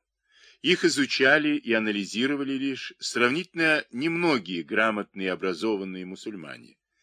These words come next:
в первую очередь знатоки исламской догматики, богословы и правоведы.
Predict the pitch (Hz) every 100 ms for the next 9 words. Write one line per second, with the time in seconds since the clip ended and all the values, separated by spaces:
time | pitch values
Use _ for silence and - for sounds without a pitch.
0 | _ - _ - - 185 190 147 170 -
1 | 165 117 110 127 127 127 - 107 123 -
2 | 101 - 95 98 98 - 104 92 90 -
3 | 92 95 85 80 - - - 80 78 _
4 | _ _ 95 131 139 - 95 101 101 98
5 | 95 - 98 95 110 104 76 64 - -